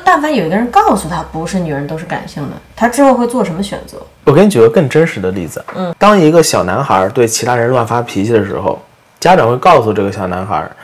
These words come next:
Speaker 2: 你以后是要做个男人的，男子汉大丈夫，你不能这样，你要主动站出来承担责任，你不可以这样。
Speaker 1: 哎。
Speaker 2: 而当一个小女孩对其他人发脾气，大人会告诉那个被发脾气的人，她是个小姑娘，女孩子就是这样的，你要让着她。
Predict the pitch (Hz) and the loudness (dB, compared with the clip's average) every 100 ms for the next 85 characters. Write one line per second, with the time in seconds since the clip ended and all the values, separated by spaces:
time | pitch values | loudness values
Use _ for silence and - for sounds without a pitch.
0 | - _ 120 135 113 123 135 127 123 123 | -20 _ -2 2 2 2 2 0 2 2
1 | 110 101 87 101 113 90 127 131 180 147 | 2 0 -2 0 -2 -2 2 4 4 4
2 | 110 156 143 165 135 160 120 104 98 104 | 2 2 4 4 4 4 2 -2 -8 0
3 | 202 127 143 165 104 - - - 107 92 | 2 2 4 4 2 -2 -16 -8 -6 -2
4 | 113 113 131 - 113 - 165 139 156 113 | 0 0 0 -2 -2 4 2 4 2 0
5 | 107 120 139 147 113 131 147 107 95 - | -2 0 0 2 4 4 4 0 -2 0
6 | - - 73 95 - - _ 190 185 180 | 0 -2 -4 -8 -10 -16 _ -6 -6 -8
7 | - 180 220 277 285 262 262 - 143 208 | -2 2 4 4 4 4 0 2 2 2
8 | 117 104 107 117 107 107 110 110 110 113 | 0 0 0 0 -2 -2 -2 -2 -4 -6
9 | 110 104 - - _ - 180 131 160 170 | -6 -10 -12 -14 _ 0 2 4 2 4
10 | 214 143 110 101 98 92 - 196 98 110 | 4 4 2 -4 -2 -4 2 4 4 2
11 | 98 98 101 - 87 73 65 - _ _ | -2 -2 -8 -6 -6 -6 -8 -16 _ _
12 | _ _ - - 160 156 127 117 - 98 | _ _ -4 0 4 4 4 2 -4 -2
13 | 143 147 110 - - 113 101 110 139 170 | 2 2 2 -6 -8 -6 -4 -2 -2 2
14 | 220 110 92 101 82 78 117 107 110 147 | 2 2 -2 -4 -6 -8 -10 -4 0 4
15 | 226 156 95 - - 92 | 4 2 0 -6 -6 -8